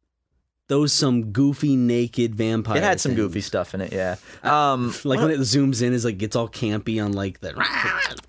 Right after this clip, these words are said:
Speaker 2: Yeah.
Speaker 1: yeah, like that shit.
Speaker 2: Yeah,
Speaker 1: Uh,
Speaker 2: definitely.
Speaker 1: but, but
Speaker 2: Um,
Speaker 1: overall, also they, they do the whole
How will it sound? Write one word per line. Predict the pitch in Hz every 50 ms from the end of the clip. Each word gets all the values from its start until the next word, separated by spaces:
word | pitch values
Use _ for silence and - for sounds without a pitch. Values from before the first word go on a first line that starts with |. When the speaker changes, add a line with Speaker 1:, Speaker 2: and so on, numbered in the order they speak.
| - - - - - - - -
Speaker 2:
Yeah. | 175 147 180 160 - - 254 240
Speaker 1:
yeah, | 247 277
like | 320 294 262 147
that | 240 233 196 - 208 -
shit. | - 196 175 170 175 175 160 143 -
Speaker 2:
Yeah, | 117 113 113 -
Speaker 1:
Uh, | 113
Speaker 2:
definitely. | 117 110 110 104 - 110 107 104 107 107 107 104 - - - - - - -
Speaker 1:
but, | 127 135 139 135 127
but | 226 226 185
Speaker 2:
Um, | 175 202
Speaker 1:
overall, | 214 214 208 208 185 151 135 143 143 151 - - -
also | 156 170 185 208 - - 185 165
they, | 151 151 143 135
they | 123 113 - - - 123 123
do | 120 135
the | 127 120 120
whole | 120 123 117 113 110 104 101 98 -